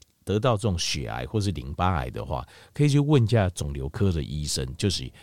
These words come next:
基本上有这种上新的疗法，就是用 T 细胞去找到专门针对你的癌细胞的方式去攻击的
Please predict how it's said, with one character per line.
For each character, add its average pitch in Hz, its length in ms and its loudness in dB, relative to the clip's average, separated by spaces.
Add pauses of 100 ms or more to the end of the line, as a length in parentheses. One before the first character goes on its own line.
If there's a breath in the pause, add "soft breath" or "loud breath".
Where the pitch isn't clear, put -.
(100)
基 - 80 -4
本 160 40 0
上 147 120 2
有 82 60 -2
这 78 100 -4
种 117 80 -2
上 76 240 -4
新 127 280 2
的 101 100 2
疗 65 260 -4
法， 71 180 -6 (200)
就 - 100 -4
是 78 120 -4
用 123 180 2
T - 220 -2
细 127 180 2
胞 92 240 2 (320 loud breath)
去 151 140 -2
找 92 320 -2
到 117 220 2
专 139 200 2
门 107 260 2
针 147 260 6
对 127 240 4 (320 loud breath)
你 76 240 0
的 58 300 -8 (100)
癌 78 120 -2
细 117 200 2
胞 85 240 2
的 65 220 -4
方 110 220 2
式 - 160 2
去 101 140 -2
攻 127 260 4
击 - 220 -2
的 - 200 -6